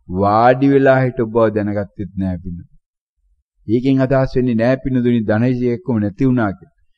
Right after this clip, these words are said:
ඒකෙන් අදහස් වෙන්නේ නෑ තුනට එක්කම නැති වුණා කියලා. හැබැයි තුනට කැක්කුමක් තිබෙන බව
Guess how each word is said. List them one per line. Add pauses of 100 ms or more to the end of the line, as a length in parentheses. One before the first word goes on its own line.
(220)
ඒකෙන්
අදහස්
වෙන්නේ
නෑ (100)
තුනට
එක්කම
නැති
වුණා
කියලා. (260)
හැබැයි
තුනට (200)
කැක්කුමක්
තිබෙන
බව